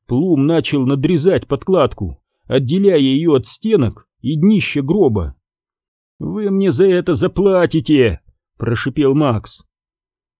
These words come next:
Кассандра, храня молчание, наблюдала за тем,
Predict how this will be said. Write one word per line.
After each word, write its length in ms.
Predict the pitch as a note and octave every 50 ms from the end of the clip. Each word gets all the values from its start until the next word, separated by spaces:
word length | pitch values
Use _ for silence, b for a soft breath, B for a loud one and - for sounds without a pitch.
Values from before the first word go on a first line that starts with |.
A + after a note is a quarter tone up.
| _ _ _
Кассандра, 680 | - A#2+ A2 G2+ - - D3+ E3 D#3+ D#3 C3+ C3+ C3+ B2+
храня 380 | G2+ - A#2 A#2+ C3 E3 F#3 E3
молчание, 800 | C3 - B2+ A#2+ - - E3 D#3+ D3 D3+ C#3+ C3 A2+ E2+ C#2+ - _ _ _ _
наблюдала 640 | - A#2 C3+ B2+ D3+ F3+ F#3 F3 G3 F#3 D3+ C#3 C3
за 160 | G2 G2+ C3+
тем, 400 | - - A3 G#3 B2+ F2+ C#2+ -